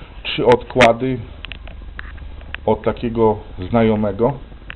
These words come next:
i postanowiłem, że na wiosnę wywiozę je gdzieś na rzepak, tak żeby nie były za blisko domu i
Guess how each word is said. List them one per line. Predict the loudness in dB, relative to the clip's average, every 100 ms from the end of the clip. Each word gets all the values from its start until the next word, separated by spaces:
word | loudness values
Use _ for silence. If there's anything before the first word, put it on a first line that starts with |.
| -14 -14 -14 -12 -12 -14 -14 -14 -12 0
i | 0
postanowiłem, | 2 0 2 4 4 4 2 4
że | 6 6 6 0 -14 -14 -16 -16 -14 -12 -12 -2
na | 2
wiosnę | 4 2 2
wywiozę | 0 2 2 4 2
je | 2
gdzieś | 0 -4 0
na | 0
rzepak, | 2 0 2 0 0 -14 -12 -8
tak | -6
żeby | -6 -6
nie | -4
były | -4 -4 0
za | 0
blisko | -2 -8 -6 0
domu | 2 2 0 -4
i | -6